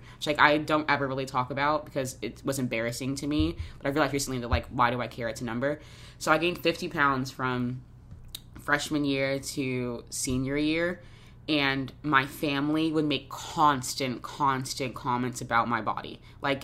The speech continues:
I couldn't, it's the point where I didn't wanna go home anymore because I would walk in the door and I would get a comment about my body. So, like, that was happening. I was getting stretch marks, like, but at the same time, I was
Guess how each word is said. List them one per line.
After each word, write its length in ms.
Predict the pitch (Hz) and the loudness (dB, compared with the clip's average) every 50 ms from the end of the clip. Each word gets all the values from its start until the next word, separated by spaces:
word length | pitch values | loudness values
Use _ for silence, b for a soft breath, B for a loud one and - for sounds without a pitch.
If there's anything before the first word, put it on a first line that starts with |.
| - - | 2 4
I 120 | 147 147 | 4 4
couldn't, 320 | 147 - - 175 156 151 - | 4 2 -2 -2 0 2 2
it's 140 | 175 185 - | 2 2 2
the 60 | 202 | 0
point 140 | 202 208 202 | 0 4 6
where 80 | 185 | 6
I 60 | 165 | 6
didn't 180 | 151 160 165 139 | 6 2 0 2
wanna 140 | 143 151 151 | 2 2 2
go 120 | 151 147 | 2 2
home 200 | 131 143 127 127 | 2 0 0 0
anymore 340 | 143 147 147 156 156 156 160 | 0 0 0 0 2 0 0
because 360 | 160 156 - 160 143 139 - B B B B B | 0 0 -2 -2 -2 -2 -6 B B B B B
I 80 | - 156 | 8 10
would 140 | 180 196 202 | 10 8 6
walk 380 | 170 143 147 151 156 151 - | 6 8 10 10 8 8 4
in 120 | - 165 160 | -2 0 0
the 100 | 151 156 | 0 0
door 400 | 147 135 127 131 135 139 143 143 - | 0 0 2 4 4 4 2 2 0
and 100 | 147 143 | 2 4
I 140 | - 131 135 | 6 6 6
would 100 | 131 127 | 4 2
get 120 | 135 123 | -2 -2
a 20 | 127 | -4
comment 260 | - - 131 104 - - | -4 -4 -4 -4 -4 -8
about 100 | - - | -8 -8
my 80 | 117 117 | -8 -8
body. 320 | - - - - - - B B B B B B B B B B B B B B | -8 -8 -8 -8 -12 -14 B B B B B B B B B B B B B B
So, 580 | - - - 175 160 151 147 147 143 143 143 - - - - - - - - - | -4 0 2 6 6 8 8 6 6 4 0 -4 -10 -18 -20 -20 -20 -20 -10 0
like, 180 | - 156 151 139 | 0 0 2 8
that 180 | 160 160 165 170 | 10 10 10 10
was 140 | 185 185 | 6 6
happening. 440 | 190 180 170 170 180 170 170 170 165 165 | 8 8 8 8 6 0 -2 0 2 2
I 40 | |
was 120 | 156 151 - | 2 2 2
getting 180 | - 147 123 | -2 -4 -2
stretch 400 | 127 - - - 175 170 - - | -4 -4 0 2 2 2 2 -2
marks, 420 | - 165 156 156 151 151 - - - | -2 0 0 0 0 -2 -4 -6 -4
like, 300 | 147 131 123 120 - - B B B B B B B B - | -2 0 -2 -2 -4 -10 B B B B B B B B -2
but 80 | - 160 | 2 4
at 100 | 165 156 | 4 4
the 60 | 165 | 4
same 260 | 160 - 180 170 165 | 2 2 2 2 2
time, 360 | 160 - 180 156 156 147 143 - | 2 2 4 6 6 6 4 2
I 80 | - 139 | 2 2
was 200 | 139 143 135 - | 2 2 0 -2